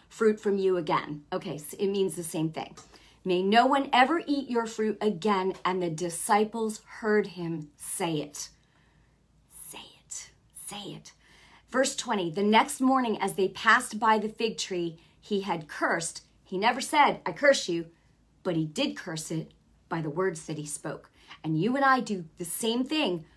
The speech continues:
by the words that we speak, right? Death and life and the power of the tongue. Okay, I don't want to get ahead of myself.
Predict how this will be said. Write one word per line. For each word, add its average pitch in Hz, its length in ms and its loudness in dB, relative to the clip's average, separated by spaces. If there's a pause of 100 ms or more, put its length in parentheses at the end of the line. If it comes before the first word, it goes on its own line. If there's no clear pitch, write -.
(140)
by 175 140 0
the 180 80 0
words 190 300 0
that - 180 -4
we 269 120 0
speak, 170 460 -6
right? 175 180 -6
Death 165 240 -6
and 175 100 -4
life 165 220 -2
and 165 100 -4
the 160 100 -6
power 165 140 -2
of 156 60 -6
the 160 60 -10
tongue. 160 300 -4
Okay, 156 160 -8
I 147 80 -4
don't 147 80 -4
want 147 100 0
to 143 60 -4
get 156 120 -6
ahead 165 140 -8
of 135 60 -8
myself. 147 380 -6